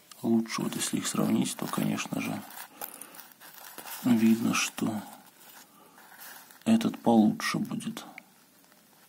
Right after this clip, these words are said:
Ну, где-то вот в конце там резинка, мне кажется, она даже не достает.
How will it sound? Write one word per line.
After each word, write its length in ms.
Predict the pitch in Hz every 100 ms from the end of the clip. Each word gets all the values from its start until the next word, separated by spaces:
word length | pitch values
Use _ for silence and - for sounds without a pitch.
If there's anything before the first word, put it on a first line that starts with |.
| _ _ _ _ _ - - - - - -
Ну, 140 | 170 156
где-то 260 | 127 123
вот 100 | 113
в 80 | -
конце 460 | - 110 110 120 120
там 260 | 113 104
резинка, 420 | 104 104 107 -
мне 120 | 98 98
кажется, 280 | 104 -
она 160 | 104 101
даже 220 | 110 104
не 120 | 101
достает. 680 | 98 98 - - 110 - -